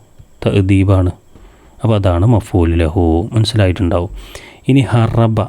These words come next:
ഹറബ പറഞ്ഞ ഓടി എന്നാണ്, ഓടി. ആര്? അസ്സായിർ, സന്ദർശകൻ.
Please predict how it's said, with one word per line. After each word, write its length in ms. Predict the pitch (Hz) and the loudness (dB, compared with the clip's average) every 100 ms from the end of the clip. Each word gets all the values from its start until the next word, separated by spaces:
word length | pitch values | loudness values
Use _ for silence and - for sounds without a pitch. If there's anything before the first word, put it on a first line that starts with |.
| - - | -8 -4
ഹറബ 260 | 113 113 113 | 0 2 2
പറഞ്ഞ 260 | 110 104 101 95 | 2 2 2 2
ഓടി 320 | 98 101 95 101 | 2 2 2 0
എന്നാണ്, 260 | 92 85 90 - - | 0 -2 -6 -16 -4
ഓടി. 540 | 101 90 87 85 95 92 - _ - - - - - - - - | 0 2 2 0 -2 -4 -8 _ -20 -20 -20 -20 -20 -20 -8 -2
ആര്? 260 | 104 101 101 - 110 | 0 2 0 0 0
അസ്സായിർ, 800 | 101 101 90 87 87 - 95 127 170 - | 0 0 0 0 -2 -2 -4 -4 -10 -4
സന്ദർശകൻ. 960 | 104 104 107 110 107 101 - 85 95 | 0 4 4 4 2 -2 -4 -6 -6